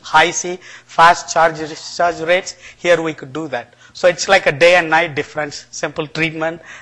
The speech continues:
and we have the method. And here we have, uh, achieved like four hundred milliamp hour per gram capacity after hundred cycle. And typically for commercial standard graphite, you get three sixty milliamp hour per gram. So we have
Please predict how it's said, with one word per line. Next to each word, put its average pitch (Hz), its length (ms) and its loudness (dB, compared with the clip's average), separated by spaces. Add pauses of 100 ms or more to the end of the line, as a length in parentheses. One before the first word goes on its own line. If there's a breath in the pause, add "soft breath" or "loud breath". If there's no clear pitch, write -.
(100)
and 147 180 -4
we 147 100 -4
have 151 200 0
the 147 80 -6
method. 190 460 0 (340 loud breath)
And 160 300 2
here 196 380 4
we 165 180 -2
have, 160 280 2
uh, 147 200 4
achieved 185 320 -4
like 156 220 0
four 180 240 2
hundred 170 280 0
milliamp 170 420 -2
hour 160 180 0
per 147 260 -6 (580 soft breath)
gram 160 260 2
capacity 170 600 0
after 156 280 -2
hundred 151 360 -4
cycle. 143 440 -4 (460 loud breath)
And 160 260 2
typically 190 440 0
for 175 220 2
commercial 175 540 -2
standard 170 440 -2
graphite, 170 460 0 (220 loud breath)
you 170 80 -8
get 175 260 0
three 175 180 -6
sixty - 420 -10
milliamp 147 420 -6
hour 135 180 -8
per 131 220 -10
gram. 127 300 -8 (240 loud breath)
So - 160 -6
we 165 180 -4
have 190 300 4